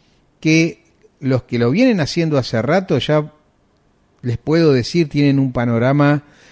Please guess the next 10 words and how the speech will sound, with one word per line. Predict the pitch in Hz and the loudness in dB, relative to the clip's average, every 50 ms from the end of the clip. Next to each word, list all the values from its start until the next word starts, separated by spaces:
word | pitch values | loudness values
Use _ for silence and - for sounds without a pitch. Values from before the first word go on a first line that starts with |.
| - _ _ | -20 _ _
bastante | - 113 117 - - - - 180 196 208 202 196 190 - 190 185 185 - _ | -6 -4 -4 -4 -6 -6 -4 -2 0 0 0 0 0 2 2 2 2 0 _
claro | - 131 135 135 131 120 110 110 117 127 156 190 - _ _ _ _ _ _ - | -2 0 2 4 4 4 4 4 2 2 0 -2 -6 _ _ _ _ _ _ -6
del | 117 123 127 123 113 | -2 -2 -2 -2 0
contenido | - 127 123 120 113 127 127 143 165 170 156 123 110 104 95 85 - _ _ _ _ _ - | 0 0 0 0 2 2 2 4 4 4 4 4 4 2 0 -4 -8 _ _ _ _ _ -6
de | 104 | -6
la | 101 104 | -4 -4
carrera. | - - 101 95 95 87 85 80 - - _ _ - - _ | -6 -6 -8 -8 -10 -12 -12 -14 -18 -20 _ _ -20 -6 _
Todos | - 185 208 220 208 | 2 4 4 4 4
los | 185 139 - - | 4 2 0 0
temas | 185 170 147 127 127 135 151 - - | 0 2 2 2 2 0 -2 -4 -8